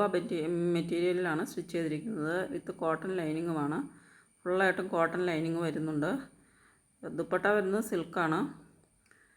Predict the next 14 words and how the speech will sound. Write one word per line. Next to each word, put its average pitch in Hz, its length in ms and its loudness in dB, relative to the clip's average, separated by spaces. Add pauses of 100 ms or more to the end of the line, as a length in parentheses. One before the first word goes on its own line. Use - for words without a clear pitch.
(300)
അപ്പോൾ 190 320 0
ഇതിൻ്റെ 170 380 2 (300)
പ്രൈസ് 175 360 2
വരുന്നത് 202 400 4 (140)
വൺ 175 180 4 (160)
ടു 185 120 0 (380)
ഡബിൾ 170 300 -2
നയൻ, 170 220 0 (160)
ഫ്രീ 175 240 -2
ഷിപ്പാണ്. 165 420 -4
ആയിരത്തി 160 400 -2
ഇരുന്നൂറ്റി 170 380 -2
തൊണ്ണൂറ്റി 156 380 -4
ഒമ്പത്. 139 340 -4